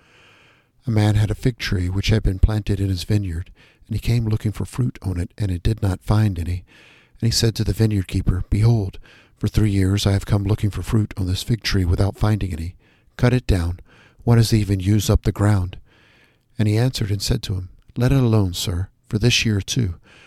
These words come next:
until I dig around it and put it in fertilizer, and if it bears fruit next year, fine,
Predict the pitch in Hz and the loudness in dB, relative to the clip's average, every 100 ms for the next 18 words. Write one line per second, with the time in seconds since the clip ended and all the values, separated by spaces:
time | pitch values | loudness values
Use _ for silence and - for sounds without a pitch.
0 | - _ - - 123 127 120 113 117 107 | -20 _ -6 0 2 4 2 4 4 4
1 | 98 101 107 92 - - 95 117 117 101 | 4 4 2 0 -4 -2 2 4 2 0
2 | 95 113 107 98 87 82 90 - - - | -2 0 0 0 -4 -4 -6 -10 -14 -20
3 | _ - 98 107 110 110 117 - 120 120 | _ -6 -2 2 2 4 2 2 0 0
4 | - 113 - - 131 131 - 113 95 85 | 0 0 0 -2 -4 -6 -4 -2 -2 -4